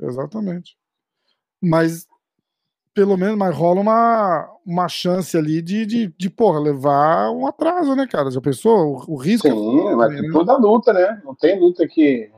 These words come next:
Speaker 1: O risco é
Speaker 2: não tem
Speaker 1: foda.
Speaker 2: essa chance.
Speaker 1: Ó, eu botei aqui, ó. Vamos assistir. O que que você acha? E aí a gente encerra com o baú do pé.
Speaker 2: Uhum.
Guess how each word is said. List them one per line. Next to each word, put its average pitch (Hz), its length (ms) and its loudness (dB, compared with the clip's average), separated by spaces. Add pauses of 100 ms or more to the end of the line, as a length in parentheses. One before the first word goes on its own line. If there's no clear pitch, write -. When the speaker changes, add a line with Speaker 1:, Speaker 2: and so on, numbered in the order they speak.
(680)
Speaker 1:
O 117 120 -12
risco 107 340 -10
é 139 60 -2
Speaker 2:
não 117 140 -2
tem - 80 0
Speaker 1:
foda. 123 120 2
Speaker 2:
essa 110 200 -2
chance. - 480 -6 (600)
Speaker 1:
Ó, 131 260 0 (300)
eu 147 120 -2
botei 147 420 0
aqui, 185 300 0
ó. 117 220 -2 (200)
Vamos 170 280 -4
assistir. 170 500 -6
O - 20 -20
que 156 140 -12
que - 80 -20
você 143 80 -4
acha? 131 340 -10
E 151 80 2
aí 156 140 2
a 165 60 2
gente 170 240 -6
encerra 160 400 -2
com 156 340 0
o 139 40 -4
baú 143 240 -2
do 139 100 -8
pé. 135 260 -8 (1160)
Speaker 2:
Uhum. 107 360 -12